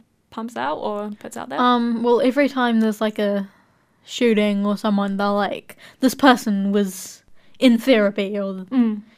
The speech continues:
Speaker 2: you know, it's like,
Speaker 1: They had mental health
Speaker 2: yeah, they
Speaker 1: issues,
Speaker 2: have mental
Speaker 1: yeah.
Speaker 2: health. It's like, "You're not helping."
Speaker 1: Yeah. No. Stop it.
Speaker 2: Stop it.
Speaker 1: Stop it.
Speaker 2: Shut up.
Speaker 1: Stop it. Shh,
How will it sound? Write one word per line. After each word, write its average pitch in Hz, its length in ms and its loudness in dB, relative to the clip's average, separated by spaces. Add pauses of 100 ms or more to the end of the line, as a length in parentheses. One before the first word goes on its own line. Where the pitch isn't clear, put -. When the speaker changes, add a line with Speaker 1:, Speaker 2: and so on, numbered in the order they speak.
(200)
Speaker 2:
you 233 100 -2
know, 214 140 2
it's - 240 -8
like, - 320 -6
Speaker 1:
They 233 100 -6
had 226 100 -6
mental 208 360 -8
health 208 260 -10
Speaker 2:
yeah, 208 220 0
they 208 60 -6
Speaker 1:
issues, 196 60 -6 (100)
Speaker 2:
have - 80 -20
mental 214 60 -6 (100)
Speaker 1:
yeah. 196 40 -12
Speaker 2:
health. 202 160 -14
It's 226 160 -18
like, - 140 -20 (100)
"You're - 120 -20
not - 120 -20
helping." - 300 -20
Speaker 1:
Yeah. - 960 -20
No. 226 60 -16 (680)
Stop - 240 -16
it. - 60 -20 (240)
Speaker 2:
Stop - 260 -20
it. - 300 -20
Speaker 1:
Stop - 180 -20
it. - 60 -18
Speaker 2:
Shut - 160 -12
up. - 280 -20
Speaker 1:
Stop - 200 -20
it. - 280 -20
Shh, - 180 -18